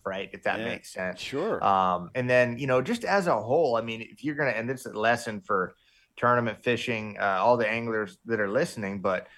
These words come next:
Speaker 1: I mean, just a, a, a bass fisherman by nature is gonna be more hesitant to go deeper, right? Like, we're all, like,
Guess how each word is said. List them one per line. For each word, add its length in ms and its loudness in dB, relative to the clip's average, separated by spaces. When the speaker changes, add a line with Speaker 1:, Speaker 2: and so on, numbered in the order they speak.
Speaker 1:
I 60 -14
mean, 200 -6
just 240 -2
a, 300 -2
a, 320 0
a 40 -2
bass 400 4
fisherman 520 -2
by 200 4
nature 600 -4
is 140 -2
gonna 220 0
be 120 2
more 260 2
hesitant 640 -2
to 80 -8
go 180 -2
deeper, 420 -8
right? 320 -4
Like, 240 -4
we're 160 6
all, 440 6
like, 200 -2